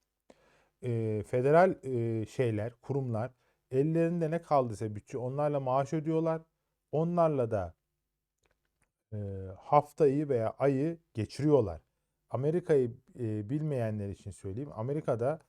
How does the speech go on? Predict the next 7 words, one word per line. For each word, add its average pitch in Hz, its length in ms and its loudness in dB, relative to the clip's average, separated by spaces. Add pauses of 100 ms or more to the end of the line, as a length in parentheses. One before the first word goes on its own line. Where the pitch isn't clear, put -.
(560)
e, - 40 -4
haftalık 120 960 -2 (340)
ya 160 100 -4
da 143 100 0
aylık 113 320 0
maaş 156 320 0
ödenir. 151 420 -4